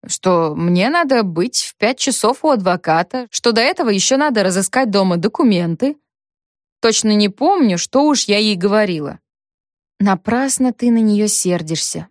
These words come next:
ведь она расспрашивает из профессионального интереса, и только благодаря ей ты избавлена от любопытства репортеров других газет. Ну как, завтра оставляем дом пустым?»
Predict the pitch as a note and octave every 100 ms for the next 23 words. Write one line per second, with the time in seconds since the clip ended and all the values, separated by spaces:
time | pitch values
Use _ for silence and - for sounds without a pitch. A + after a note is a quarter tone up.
0 | - F#3 G3+ A3+ A#3 A#3 A3 - B3 A#3+
1 | - A3 A3 - A3 - A#3+ A#3 A#3+ A3+
2 | A3+ A3+ - A#3 B3+ - - _ _ _
3 | - F#3+ A3+ A#3 - G3+ G#3 G3+ G3 G3+
4 | G#3+ G3 E3+ B3+ B3+ - _ A3 A3 A#3
5 | G3 A3+ A#3+ A3 A3 - G3 G3+ G3 G3
6 | B3 - - G3+ F#3+ F#3 F3+ A#3+ A#3 F#3
7 | F#3+ F3+ F#3+ E3+ G3 F#3 F3+ - _ -
8 | A3 G3 - _ _ _ _ _ - F3+
9 | G3+ G3 G3 G3 G3 _ _ F#3 - A#3
10 | C4 F4+ C4+ F#3 F3+ E3+ E3+ - D#3+